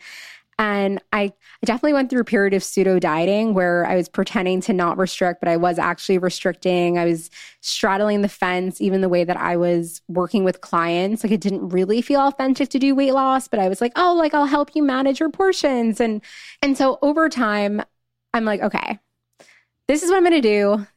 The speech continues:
And I'm gonna really take control of my relationship to food. I don't wanna be seventy and eighty years old and worried that I ate a cookie at lunch. Like, I really just need to get this in order."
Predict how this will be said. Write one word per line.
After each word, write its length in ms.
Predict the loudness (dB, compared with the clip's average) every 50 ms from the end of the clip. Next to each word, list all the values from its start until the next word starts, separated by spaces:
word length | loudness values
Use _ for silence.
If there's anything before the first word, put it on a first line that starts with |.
| _ -4
And 400 | -2 -2 0 0 0 0 -2 -2 -2
I'm 100 | -2 -2
gonna 340 | -2 0 0 0 -2 -2 -6 _ -14
really 600 | -8 -2 0 2 2 2 2 2 2 0 0 -2 _ _ _ _ -4
take 280 | -2 0 0 0 0
control 560 | 2 0 0 2 2 0 2 2 2 2 0 0
of 200 | 0 -2 -2 -2
my 180 | -2 -2 -2 0
relationship 460 | 0 0 0 0 0 -2 -2 -6 -8
to 100 | -6 -6
food. 540 | -6 -2 0 2 4 4 4 4 2 0 -2 -6 -12 -16 -14 -14 -16 -10 -4 -2
I 80 | -2
don't 280 | -2 0 0 -2 0 0
wanna 160 | 0 0 0
be 100 | 2 0
seventy 720 | 0 0 0 -2 -2 -2 -2 -2 -2 0 0 0 0 -2 -2 -2
and 200 | -4 -4 -4 -4 -4
eighty 220 | -2 -2 -2 0
years 260 | 0 0 0 0 0 0
old 400 | 0 0 0 0 0 -2 -2 -2 -4
and 400 | -4 -2 0 0 0 -2 -2 0
worried 400 | 0 2 2 2 2 2 2 0
that 100 | 0 0
I 40 | 0
ate 180 | 0 0 0 0
a 60 | 0
cookie 340 | -2 -4 -4 -2 -2 -2 -2
at 80 | -2
lunch. 380 | -2 -2 -2 -2 -2 -2 0 0
Like, 100 | 0 0
I 80 | 0 -2 -2 -2 -4
really 320 | -4 -2 -2 0 0 -2
just 220 | -2 -4 -8 -6 -2
need 160 | -2 -2 -2
to 120 | -4 -4
get 200 | -4 -4 -4 -4
this 160 | -4 -6 -6 -4
in 80 | -4
order." 420 | -4 -2 -2 -2 -2 -2 -2 -2